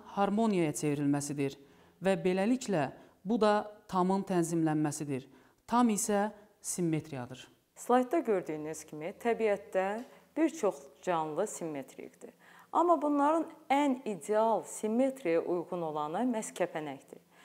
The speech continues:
Speaker 2: Mən bu kəpənəyi sizə təsvir etmişəm və göstərirəm. Fikir verə bilərsiniz ki, bu kəpənəyin qanadları tamamilə üst-üstə gəlir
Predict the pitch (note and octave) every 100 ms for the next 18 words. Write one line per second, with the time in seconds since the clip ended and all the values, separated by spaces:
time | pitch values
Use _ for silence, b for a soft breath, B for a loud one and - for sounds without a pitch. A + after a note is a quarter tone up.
0 | B B A3 E4+ A#3 F3+ E3+ E3 D#3+ F3
1 | F#3 F3+ - - E3 D#3 D#3+ - D#3+ -
2 | D#3 D3 - - - G#3+ C4+ G3+ F#3+ D3
3 | - C3+ - - - - - E4 G3 D#3+
4 | C#3+ D3 D3 - D4 - C#3+ C#3 B B
5 | B - C4 B3+ B3 F#3 E3+ F3 E3 F3+
6 | D#3+ D#3 - D3+ G3 A3 G3+ G3 F3 D#3
7 | D#3+ E3 G3+ B3 G3+ - F3+ - - E3+
8 | E3+ D3 B2